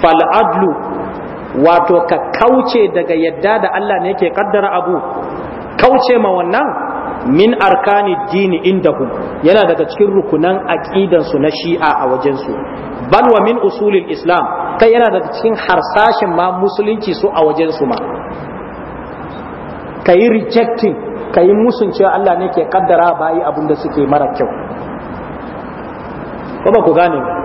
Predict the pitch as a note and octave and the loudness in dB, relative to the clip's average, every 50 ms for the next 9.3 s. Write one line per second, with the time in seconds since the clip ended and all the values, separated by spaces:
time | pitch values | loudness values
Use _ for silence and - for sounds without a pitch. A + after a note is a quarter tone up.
0 | - - - - - - - - - - - - - - C#3+ C#3+ C#3 B2+ B2 - | -4 -6 -6 -6 -8 -8 -8 -10 -10 -10 -12 -6 0 2 4 4 4 2 0 -2
1 | D3 D#3 D#3+ D#3 A3 A#3 B3 A3 - G#3+ G#3 G3 - A#3 G3+ G3+ - - G#3 A#3 | -2 0 0 2 2 2 4 4 2 2 0 0 -2 -2 -2 -2 -2 -2 0 0
2 | A3+ G3 G3 G3 G3 - G#3+ G3+ F#3 F#3+ F#3 G3 F#3+ F3 F3+ F#3+ F#3+ G3+ G3+ G#3+ | 0 0 0 -2 -2 -2 -2 -2 0 0 0 0 -2 -2 -2 0 0 2 2 2
3 | A3 G#3+ G3 F3+ E3 F3 F3+ F#3 F3+ F3 - - - - - - E3+ E3+ - - | 2 0 -2 -2 -2 -2 -2 -2 -2 -4 -6 -10 -10 -10 -10 -10 -10 -8 -6 -6
4 | - - - - D3 - - D3+ D3 C#3 D3 D3+ E3 F3 E3+ - - C3 - C3 | -6 -6 -6 -6 -8 -6 -6 -4 0 2 2 4 4 2 2 2 0 -4 -4 -6
5 | C3 - - - - - - - - - - - - - - - - - - - | -8 -8 -8 -10 -10 -10 -12 -12 -12 -12 -12 -12 -12 -12 -12 -12 -12 -14 -14 -14
6 | - - - - - - - - - - - - - - - - D3+ E3+ E3+ D#3 | -14 -14 -14 -14 -14 -14 -14 -14 -14 -14 -14 -14 -12 -8 -4 0 2 2 2 2
7 | - D#3 D3 D#3+ F#3 F#3+ F#3 F3+ E3+ E3 E3 D#3 D#3 - - - - - - - | 2 2 2 4 4 4 4 4 4 2 2 0 0 -2 -2 -2 -2 -2 -4 -4
8 | - - - - - D3 D3+ D3+ - - G#3+ G3+ G3+ G3+ G3 F#3+ G3 F#3 D3+ E3 | -4 -6 -6 -4 0 0 0 0 0 -2 0 0 0 0 0 0 0 0 2 2
9 | F3+ F#3 F#3 F3+ F3 - | 2 2 2 0 -2 -2